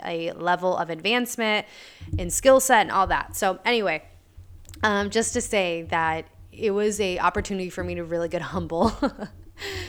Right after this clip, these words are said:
So with that being said, contraction, void. Some people call it the sacred void. I like to call sacred sacrifice. I like to call it sacred void as well. And then just being okay with taking time for yourself.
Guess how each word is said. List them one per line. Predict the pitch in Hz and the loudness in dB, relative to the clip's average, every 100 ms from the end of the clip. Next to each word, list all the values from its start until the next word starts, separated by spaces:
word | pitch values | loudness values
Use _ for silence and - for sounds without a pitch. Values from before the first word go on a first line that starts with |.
| - 320 - | -12 -18 -16
So | - 202 180 175 185 | -4 0 2 0 -6
with | 185 170 | -8 0
that | 185 175 | 2 2
being | 190 185 170 | -2 -6 -6
said, | - 147 - - - - - - - - | -4 -2 -4 -6 -18 -20 -20 -20 -20 -8
contraction, | 202 175 190 165 - 160 165 - - | -6 -2 0 0 -2 -6 -10 -16 -16
void. | 180 175 185 175 160 156 160 - - - - - | -10 0 2 4 0 -6 -14 -20 -20 -20 -18 -16
Some | - 190 185 | -8 -6 -4
people | 190 | -4
call | 190 202 | 0 0
it | 196 | 2
the | 202 | 0
sacred | - 214 202 196 | 0 0 0 -2
void. | 165 175 165 160 - | 0 0 0 -2 0
I | 190 | 0
like | 196 190 | 2 -2
to | 190 | -4
call | 185 185 | -6 -4
sacred | 175 202 196 202 | -2 -2 -4 -6
sacrifice. | - 202 190 185 180 160 156 | -2 -2 0 -4 -2 -2 -2
I | 165 | -2
like | 190 190 | -2 -2
to | 196 | -8
call | - 190 185 | 0 0 0
it | 180 | -4
sacred | - 196 185 190 180 | -6 -4 -4 -6 -6
void | 180 185 175 | -2 0 0
as | 175 - | -4 -2
well. | 180 175 160 - - - - | 2 2 2 -4 -14 -20 -12
And | 180 | -6
then | 190 | -4
just | 190 247 - - - - | 0 0 0 -6 -10 -6
being | 208 254 226 196 - - | 0 0 0 -2 -8 -4
okay | 196 190 - 190 196 180 | -4 -4 -2 -2 0 -2
with | 160 170 175 175 - - - _ _ _ _ | -4 -2 0 0 -6 -18 -20 _ _ _ _
taking | - 180 175 190 | -10 -10 -8 -8
time | - 170 | -4 -4
for | 165 | -4
yourself. | 170 160 - 156 - | -8 -8 -4 -2 -2